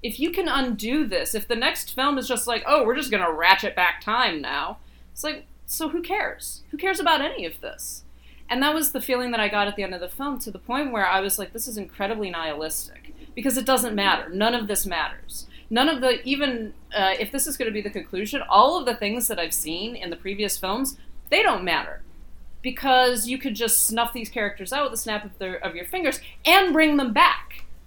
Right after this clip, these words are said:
So, yeah, I was not into it. I thought it was a very sort of slipshod, lazy filmmaking. Um, for a two and a half hour film, I d-, didn't get to see half of the people that I actually wanted to. Uh,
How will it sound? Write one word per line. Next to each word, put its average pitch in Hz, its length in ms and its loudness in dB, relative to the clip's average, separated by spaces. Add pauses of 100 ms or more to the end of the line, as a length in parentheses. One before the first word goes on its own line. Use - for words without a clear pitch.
(1500)
So, 214 680 6
yeah, 175 300 4
I 214 120 6
was 226 220 2
not 226 260 6
into 202 320 0
it. 185 80 2
I 185 100 0
thought 202 200 0
it 202 40 -2
was 185 200 -6
a 175 60 -10
very 185 400 -4
sort 180 240 -4
of 175 100 -2
slipshod, 170 760 2
lazy 175 400 -4
filmmaking. 165 840 -6 (580)
Um, 170 360 0
for 202 160 -2
a 196 60 -2
two 262 160 -2
and 247 60 -2
a 226 60 2
half 190 240 4
hour 170 260 4
film, 180 460 -2
I 165 600 2 (400)
d-, 175 220 -8
didn't 185 260 -2
get 180 200 -2
to - 100 6
see 160 280 -2
half 147 340 0
of 156 140 -14
the 151 60 -12
people 175 260 -10
that 156 100 -4
I 156 60 0
actually 151 320 -2
wanted 156 400 -10
to. 233 420 -4 (880)
Uh, 165 460 2